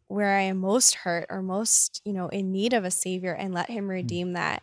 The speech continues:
Speaker 1: And it's not an instantaneous thing, but, you know, that, that's the life of grace. That's, like, sacramental confession. That's the Eucharist. It's, like, him coming
Speaker 2: Mm.
Speaker 1: into those places, into, you know, giving himself to us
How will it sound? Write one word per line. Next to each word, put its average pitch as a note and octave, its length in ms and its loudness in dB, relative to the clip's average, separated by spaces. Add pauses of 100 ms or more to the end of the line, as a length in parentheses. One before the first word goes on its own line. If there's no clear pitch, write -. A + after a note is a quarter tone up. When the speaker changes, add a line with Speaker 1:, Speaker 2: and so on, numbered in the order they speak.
Speaker 1:
And G3+ 160 0
it's G3 240 0
not F#3+ 220 2
an F#3+ 100 -4
instantaneous F3+ 840 -4
thing, F#3+ 280 -4
but, E3+ 200 -2 (580)
you G#3 80 0
know, F3+ 160 0
that, - 220 -6
that's A3 300 8
the A#3 60 2
life G3 220 4
of F3+ 140 -4
grace. F3+ 240 0
That's, - 420 2
like, - 260 -6 (440)
sacramental G#3 560 2
confession. G3 440 -4
That's G3 260 0
the G3+ 100 -2
Eucharist. F#3+ 440 -4
It's, - 120 -6
like, F3+ 160 -4
him A3+ 320 0
coming G3 580 -4 (220)
Speaker 2:
Mm. A2 100 -8
Speaker 1:
into A3 220 2
those F#3+ 200 0
places, F#3 400 -4
into, G#3+ 340 -4 (120)
you A3 140 -2
know, F#3+ 240 -2
giving A3+ 300 2
himself F#3 360 -4
to F#3 140 -6
us F3 400 -2